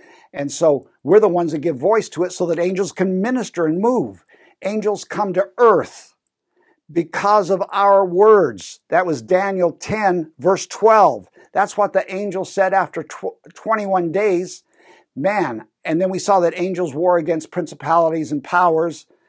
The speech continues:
that war against us. And so be-, before going on, take the time to absorb the full impact of this wor-, this truth. Angels come because of your words.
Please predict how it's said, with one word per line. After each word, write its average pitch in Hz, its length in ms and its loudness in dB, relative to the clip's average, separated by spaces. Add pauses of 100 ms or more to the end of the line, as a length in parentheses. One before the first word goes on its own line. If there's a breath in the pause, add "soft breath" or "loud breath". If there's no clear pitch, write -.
(140)
that 170 140 2
war 185 200 6
against 185 380 0
us. 175 420 0 (360 soft breath)
And 139 160 -8
so 147 180 0
be-, 131 180 -10 (220)
before 190 440 -4
going 185 380 -2
on, 147 420 -8
take 214 280 -4
the 214 100 0
time 160 500 -2
to 151 160 -4
absorb 151 640 0 (360)
the 143 120 -10
full 202 360 2
impact 165 600 -4
of 147 80 -2
this 147 200 -8
wor-, 139 200 -6 (360)
this 156 160 -6
truth. 127 400 -8 (340 soft breath)
Angels 202 500 -6
come 165 400 -2
because 143 400 -2
of 139 100 -6
your 160 120 -2
words. 139 580 -4